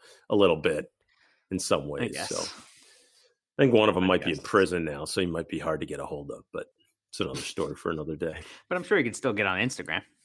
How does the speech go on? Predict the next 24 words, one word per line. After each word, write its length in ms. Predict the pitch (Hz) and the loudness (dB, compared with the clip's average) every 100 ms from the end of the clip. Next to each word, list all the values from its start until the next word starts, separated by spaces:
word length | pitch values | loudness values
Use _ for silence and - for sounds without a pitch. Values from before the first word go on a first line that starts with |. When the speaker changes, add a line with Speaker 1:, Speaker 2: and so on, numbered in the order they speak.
| _ - | _ -4
Speaker 2:
Comment. 360 | 107 104 - - | -2 -2 -6 -12
<laughs> 220 | - - - - - - - - - 1077 1077 1077 - 1077 1077 1077 - 1077 _ _ 1077 _ _ _ - _ _ _ _ - - - - | -20 -20 -20 -20 -18 -18 -18 -20 -16 -10 -8 -8 -10 -18 -20 -20 -20 -20 _ _ _ _ _ _ -20 _ _ _ _ -20 -18 -20 -6
Frank 260 | 156 147 | 2 4
Isola 380 | 139 135 135 123 131 | 4 4 2 2 0
unable 280 | 123 113 | -2 -2
to 80 | 107 | -4
join 220 | 98 110 | -4 -4
us 120 | 104 - | -6 -6
today. 340 | 104 107 - | -4 -2 0
We 120 | 143 170 | 2 4
are 360 | 160 202 233 | 8 8 8
on 160 | 151 139 | 6 4
Instagram 720 | 156 160 147 113 104 92 98 - _ _ _ _ - | 2 0 -2 0 0 -2 -6 -14 _ _ _ _ -8
as 180 | 113 - | -8 -6
the 100 | 104 | -8
snow 460 | - - 156 185 123 | -8 -4 -2 0 -2
starts 480 | - 131 160 175 | -2 0 0 0
to 100 | - | -6
come 240 | - 160 143 | -2 2 4
down 240 | 131 127 | 4 4
in 100 | 104 | 2
New 80 | 101 | 2
York 220 | 110 107 | 2 0
City 420 | - 110 90 85 | -2 -4 -4 -8